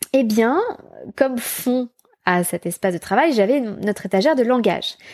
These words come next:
ce qui était très bien pour la formation langage. Mais pour la formation calcul, j'avais envie d'avoir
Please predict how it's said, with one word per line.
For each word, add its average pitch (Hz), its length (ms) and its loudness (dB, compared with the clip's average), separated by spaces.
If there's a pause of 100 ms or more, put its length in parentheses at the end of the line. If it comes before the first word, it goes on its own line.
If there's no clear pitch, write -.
ce - 120 -14
qui 311 80 2
était 180 120 0
très - 200 0
bien 302 120 4
pour 285 120 0
la 220 80 2
formation 233 380 -2
langage. 185 420 -2 (400)
Mais 392 100 2
pour 349 100 2
la 302 100 2
formation 254 360 -2
calcul, 190 400 0
j'avais 214 220 0
envie 233 200 -2
d'avoir 247 640 0